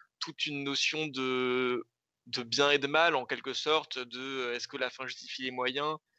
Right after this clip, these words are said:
est-ce que, euh, parce qu'on m'a fait du mal, j'ai le droit de faire du mal et de devenir, euh, clairement un monstre psychopathe ou pas. Enfin, il y a plein de sujets très intéressants, en plus du fait que les personnages sont très attachants et que, euh,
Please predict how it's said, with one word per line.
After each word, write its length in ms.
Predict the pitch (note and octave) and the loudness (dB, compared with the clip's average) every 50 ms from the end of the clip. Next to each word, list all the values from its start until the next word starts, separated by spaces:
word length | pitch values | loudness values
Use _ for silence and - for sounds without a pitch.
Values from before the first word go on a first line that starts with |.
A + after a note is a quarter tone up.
| _ _ - | _ _ -4
est-ce 220 | - B2+ - - | -2 0 0 -2
que, 140 | - - D3 | -4 -4 -4
euh, 260 | D3 D3+ D3+ D3 C3 | -2 0 2 2 2
parce 220 | - - B2 - - | 2 0 -4 -4 -4
qu'on 120 | - D3+ | -6 -2
m'a 100 | C#3+ C3+ | -2 0
fait 140 | - - C3 | 0 -2 -6
du 140 | A#2+ B2 B2+ | -6 -6 -4
mal, 480 | C3 C3+ C#3 C#3+ D3 C#3+ C#3 B2+ B2 | 0 2 4 4 4 4 2 0 0
j'ai 100 | A2+ B2 | 0 -2
le 80 | B2 A#2 | -4 -4
droit 240 | B2+ - C3 C3+ C3+ | -6 -2 0 0 0
de 320 | C3 A#2+ B2+ B2+ B2+ B2 | 0 -2 -4 -4 -4 -4
faire 220 | - - C3 B2 A#2+ | -4 -4 -4 -4 -4
du 120 | A#2+ B2 | -6 -6
mal 240 | B2+ C3 C3+ C#3 C3+ | -2 0 0 0 0
et 60 | C3 | -2
de 140 | A2+ A#2+ A#2 | -6 -8 -14
devenir, 420 | - A#2+ A2+ A#2+ B2 B2+ C3+ B2+ | -14 -14 -16 -14 -10 -8 -6 -4
euh, 160 | B2 A#2 A2 - _ _ _ _ _ _ _ _ _ - | -4 -4 -4 -6 _ _ _ _ _ _ _ _ _ -8
clairement 440 | - A2+ A#2 A#2+ C3 C3+ C3 B2 A#2+ | -4 -2 -2 0 0 2 4 4 4
un 60 | A#2+ | 2
monstre 400 | A#2+ B2+ C3+ - - - - A#2+ | 0 -4 -6 -6 -6 -8 -8 -6
psychopathe 680 | - - B2+ - C3 B2 - C3 C3 C3+ - - - - | -6 -6 -4 -2 -4 -2 2 2 2 2 0 -4 -12 -12
ou 100 | C3 A#2 _ - | -14 -16 _ 0
pas. 300 | C3+ C#3 C#3+ D3 D3 D3 | 4 6 6 6 6 4
Enfin, 440 | C#3+ - C3+ B2+ B2+ B2+ B2 B2 A#2+ A#2+ B2 _ _ _ _ _ _ _ _ _ _ _ _ _ _ _ _ - | 4 2 0 0 0 0 -2 -4 -6 -10 -14 _ _ _ _ _ _ _ _ _ _ _ _ _ _ _ _ -2
il 40 | D3 | -2
y 20 | |
a 40 | D3 | 2
plein 120 | F3 G3 | 4 2
de 60 | G3+ | 2
sujets 260 | - - F#3 E3 E3 - | 2 0 2 2 0 2
très 220 | - F#3 F#3+ F#3 | 2 0 2 2
intéressants, 760 | F#3+ F3 - F3+ E3 E3+ D#3 - - E3+ E3 F3+ G3+ G#3 - - | 0 0 0 0 0 2 2 2 2 2 2 2 2 0 2 2
en 120 | E3+ E3 | 2 2
plus 300 | - - E3+ F#3 F3 E3 | 0 -2 -8 -8 -6 -6
du 100 | D#3+ D3 | -6 0
fait 200 | - F3 E3+ - | 0 0 0 0
que 100 | - D#3 | -2 -2
les 140 | D#3 D3 C#3+ | -2 0 0
personnages 340 | C3+ C3+ B2 D3+ D#3 D3 - | 0 0 0 0 0 0 -2
sont 140 | - C#3 - | -2 -4 -6
très 180 | - - D3 | -4 2 2
attachants 500 | D3+ D3 D3+ C#3+ C3+ - - D3+ D#3+ F3 - | 4 4 4 2 2 0 -2 -4 -4 -4 0
et 160 | - D3 C#3 | 0 0 0
que, 160 | - - D3+ D#3 | 0 -4 -4 -2
euh, 380 | D#3 D#3 D3 C3+ B2+ B2+ B2 | 0 2 2 2 2 0 -2